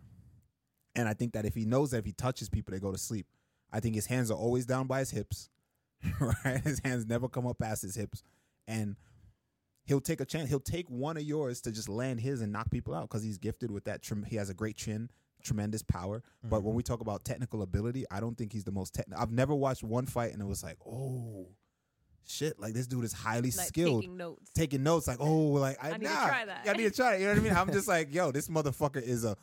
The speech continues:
Speaker 3: A brute.
Speaker 1: animal. He's a, he's a brawler, and he's a beast, and he just knocks people the fuck
Speaker 2: You're,
Speaker 1: out."
Speaker 2: so you're talking striking wise.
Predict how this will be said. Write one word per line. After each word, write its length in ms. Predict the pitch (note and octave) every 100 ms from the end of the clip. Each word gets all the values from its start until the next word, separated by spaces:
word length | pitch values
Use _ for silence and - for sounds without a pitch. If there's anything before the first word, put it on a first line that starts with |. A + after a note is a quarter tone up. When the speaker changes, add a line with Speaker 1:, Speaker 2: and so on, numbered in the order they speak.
| _ _ _ -
Speaker 3:
A 100 | G#3
brute. 160 | C#3 D3
Speaker 1:
animal. 400 | G3+ D3 B2 A2
He's 100 | A#2
a, 80 | G#2 F#2+ -
he's 160 | C3 A#2+
a 100 | F#2+ - _ -
brawler, 340 | D#3 A#3+ A#2+
and 100 | A2+
he's 120 | B2
a 40 | A2
beast, 300 | G2 G3 C3+
and 80 |
he 60 | B2
just 100 | A2+
knocks 220 | G#2 B2+
people 160 | C#3+ C3+
the 60 |
fuck 220 | C3 D3 D#3
Speaker 2:
You're, 120 | D3
Speaker 1:
out." 80 | - -
Speaker 2:
so 140 | -
you're 100 | E3
talking 540 | E3+ F#3+ F3+ E3 D#3 C#3+
striking 580 | - - E3 E3 E3+ C#3+
wise. 420 | B2 G#2 G2 G2